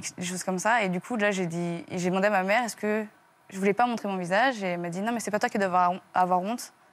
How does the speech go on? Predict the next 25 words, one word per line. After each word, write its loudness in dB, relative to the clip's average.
c'est -2
lui. » 0
Et 4
du 4
coup, 2
j'ai, 4
je 0
l'ai 4
fait. 2
Et 2
en 2
fait, 2
d'avoir, 4
là, 6
j'ai 4
changé, 2
j'ai 4
vu 4
qu'il 0
y 6
avait 2
un 4
changement. 0
C'est-à-dire 2
que 2